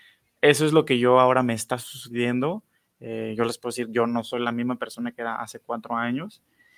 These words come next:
y he cambiado muchísimas cosas, ¿no? En cuestión de eso. Entonces, eh, la verdad, en mi experiencia,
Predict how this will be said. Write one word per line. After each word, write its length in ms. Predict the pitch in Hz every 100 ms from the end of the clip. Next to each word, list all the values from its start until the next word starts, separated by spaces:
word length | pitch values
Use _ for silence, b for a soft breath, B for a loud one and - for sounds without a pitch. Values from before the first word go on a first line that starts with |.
| _
y 120 | - 123
he 100 | 123
cambiado 360 | 139 127 127
muchísimas 580 | 131 117 - 120 139 120
cosas, 400 | - 120 117 113
¿no? 240 | 113 120 139
En 200 | 131 110
cuestión 440 | 107 110 - 120 117
de 160 | 117
eso. 180 | 113 - _
Entonces, 440 | - 117 131 - b b b _
eh, 720 | - 123 120 117 117 113 113
la 120 | 113
verdad, 260 | 113 117 143
en 100 | 131
mi 80 | 120
experiencia, 600 | 113 120 123 123 143 156